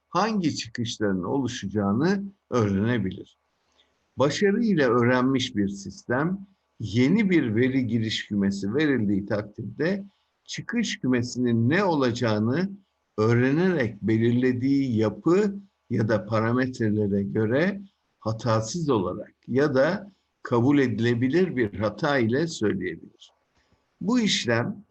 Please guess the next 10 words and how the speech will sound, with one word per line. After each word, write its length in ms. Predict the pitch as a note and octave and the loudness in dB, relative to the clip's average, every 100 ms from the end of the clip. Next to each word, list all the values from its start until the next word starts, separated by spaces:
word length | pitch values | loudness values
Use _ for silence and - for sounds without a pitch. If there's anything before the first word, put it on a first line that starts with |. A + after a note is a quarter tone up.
| _ _ _ _ _ _ | _ _ _ _ _ _
eğri 380 | D3+ E3 F3 A3+ | 2 4 4 2
uydurma 560 | F3+ B2 G#2 G2 F#2+ | 2 2 0 -2 -2
yani 360 | F2 A2+ G#2 C#2+ | -2 -2 -2 -4
curve 460 | - C3+ D3 E3 D#3+ | -6 0 4 2 0
fitting 580 | - C#3+ D3 - F#2+ F#2+ - | -4 -6 -6 -10 -8 -10 -6
ya 220 | B2+ D3 | 0 0
da 380 | D3+ D#3+ G3 - _ _ _ - | 2 0 -2 -8 _ _ _ -4
regresyon 1080 | A#2 C#3+ B2+ D3+ D#3 - F3+ D3 G#2 G2 G2+ | 0 0 2 0 0 0 2 2 0 -4 -8
yani 540 | G#2 A2 G2+ G#2 G2 | -4 -2 -2 -2 0
regression 840 | A2 C3 A#2 A#2 D#3 D3+ - A2 G2+ | 0 0 0 0 0 0 -2 -4 -4